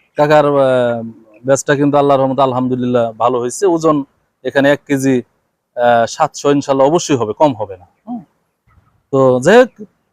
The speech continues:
এখানে বিশ হাজার টাকা লাভ দেখা যায়, তো বিশ হাজার টাকা না কাকা?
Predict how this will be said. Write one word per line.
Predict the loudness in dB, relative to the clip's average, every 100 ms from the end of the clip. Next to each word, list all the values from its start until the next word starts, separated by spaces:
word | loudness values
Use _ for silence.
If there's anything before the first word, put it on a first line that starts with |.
| _
এখানে | -8 -2 0 2 0
বিশ | 0 0
হাজার | 2 2
টাকা | 0 2
লাভ | 4 2
দেখা | 0 0 0
যায়, | 0 2 4 2 -2 _ _ _ _ -2
তো | 2 2
বিশ | 2 0 0 2
হাজার | 2 2
টাকা | 2 2
না | 2
কাকা? | 0 0 0